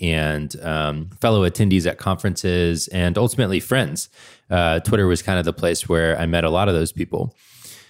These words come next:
But beyond that, it's also the primary place where I promote content that I make, where I share original ideas when I,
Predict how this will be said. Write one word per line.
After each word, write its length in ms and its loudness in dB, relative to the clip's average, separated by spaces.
But 160 2
beyond 280 4
that, 100 4
it's 120 0
also 320 2
the 200 -2
primary 380 2
place 320 0
where 140 4
I 240 4
promote 360 0
content 460 0
that 100 2
I 120 2
make, 420 0
where 120 0
I 100 2
share 520 2
original 400 2
ideas 560 2
when 100 -4
I, 260 -2